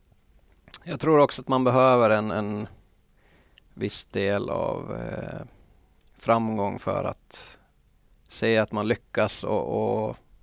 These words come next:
och, och fortsätta driva på det. Men också att se andra lyckas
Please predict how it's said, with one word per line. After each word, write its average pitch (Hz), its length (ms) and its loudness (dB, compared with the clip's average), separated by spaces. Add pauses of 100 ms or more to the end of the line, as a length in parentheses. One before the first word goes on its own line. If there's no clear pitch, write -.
(720)
och, - 680 -10
och 107 80 -12
fortsätta 113 500 -6
driva 107 320 -2
på 107 260 -2
det. - 120 -6 (180)
Men 113 240 -2
också 110 280 -2
att 110 140 0
se 110 460 0 (160)
andra 120 380 2
lyckas - 640 -4